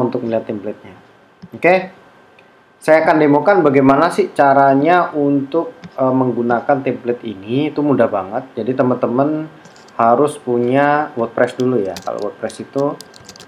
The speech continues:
pasti masuknya ke halamat adminnya, ke dashboard W P admin. Di sini pastikan teman-teman sudah install Elementor. Eh, teman-teman udah install di add new di sini plugin,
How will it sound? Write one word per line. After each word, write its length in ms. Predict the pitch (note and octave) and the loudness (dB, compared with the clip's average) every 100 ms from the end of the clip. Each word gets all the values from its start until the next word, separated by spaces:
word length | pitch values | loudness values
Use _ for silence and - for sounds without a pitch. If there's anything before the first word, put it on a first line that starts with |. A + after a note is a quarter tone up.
| - | -14
pasti 480 | - G#2 - D3+ D3+ | -10 -8 -6 -4 -2
masuknya 640 | C#3+ A#2+ - - C#3 C3 - | -2 -4 -8 -8 -4 -4 -6
ke 400 | A#2+ G#2+ G#2+ G#2+ | -6 -4 -4 -6
halamat 400 | A#2+ G#2 G#2 G#2+ | -4 -2 -2 -4
adminnya, 420 | G#2+ G#2 A2+ A#2+ B2+ | -6 -8 -10 -8 -6
ke 80 | B2 | -6
dashboard 420 | - G#2 - A#2+ A2 | -6 -8 -6 -6 -6
W 80 | G#2 | -10
P 100 | - | -10
admin. 320 | - G#2 - - _ _ _ _ _ _ _ _ _ - - - | -12 -16 -20 -20 _ _ _ _ _ _ _ _ _ -20 -20 -10
Di 60 | |
sini 340 | D3 E3 F3+ F3+ | 0 4 4 2
pastikan 480 | D3+ - F#3 F3+ | -4 -2 2 2
teman-teman 480 | E3 D#3 D3+ D#3 F3 | 2 0 0 -2 -2
sudah 480 | F3 D3 C3+ C#3+ C#3 | -4 0 4 2 2
install 460 | C3 - D3+ C#3+ C3 | -6 0 2 4 0
Elementor. 540 | C3 A2 F2+ G#2 - - - | -2 -4 -6 -8 -8 -14 -18
Eh, 320 | G2+ G#2 A2+ - | -16 -14 -14 -12
teman-teman 560 | A2 G#2+ A2 A#2+ B2 G#2 | -12 -10 -8 -6 -6 -6
udah 460 | G2+ G2 F#2+ G2 | -6 -6 -10 -14
install 400 | A2+ - G#2+ G#2 | -18 -6 -4 -4
di 160 | G#2 G2+ - - - - _ _ _ _ _ A2 | -6 -12 -14 -20 -20 -20 _ _ _ _ _ -16
add 160 | - | -10
new 160 | A#2+ A2+ | -6 -6
di 80 | A2 | -8
sini 240 | G#2+ A#2+ | -8 -6
plugin, 560 | - G#2 - B2+ E3 | -2 -2 0 -2 -2